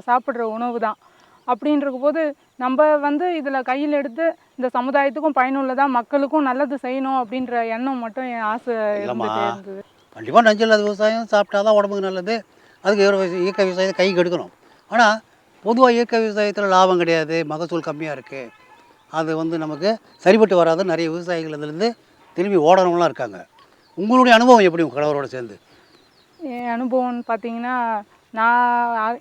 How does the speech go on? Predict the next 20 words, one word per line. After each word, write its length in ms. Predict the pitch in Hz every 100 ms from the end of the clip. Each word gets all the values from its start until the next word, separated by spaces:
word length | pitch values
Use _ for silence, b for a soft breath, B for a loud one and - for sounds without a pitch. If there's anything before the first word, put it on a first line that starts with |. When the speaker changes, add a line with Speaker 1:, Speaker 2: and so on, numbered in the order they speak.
| 262
Speaker 1:
ஏற்கனவே 380 | 233 240 262
இப்போ 220 | 294 - 233
பாரம்பரிய 560 | 247 254 285 269 277
விவசாய 380 | 262 254 269 262
குடும்பத்துல 400 | 226 220 220 208 196
பெண், 260 | 202 214 - -
மொ-, 120 | 220
பிறந்த 400 | 202 208 147 -
Speaker 2:
ஆமா, 120 | 208
Speaker 1:
பெண் 200 | 104 208
நானு. 220 | 226 196 135
Speaker 2:
ஆமா. 280 | 123 110
Speaker 1:
என் 200 | 233 254
பாட்டி 400 | 247 240 285 302
வந்து 360 | 277 262 285 302
எழுபத்தஞ்சு 680 | 240 233 302 262 285 262 240
வயசு 320 | 233 262 269
வரைக்குமே 340 | 240 226 240
அவங்க 280 | 262 233 214
வந்து 420 | 196 202 233 214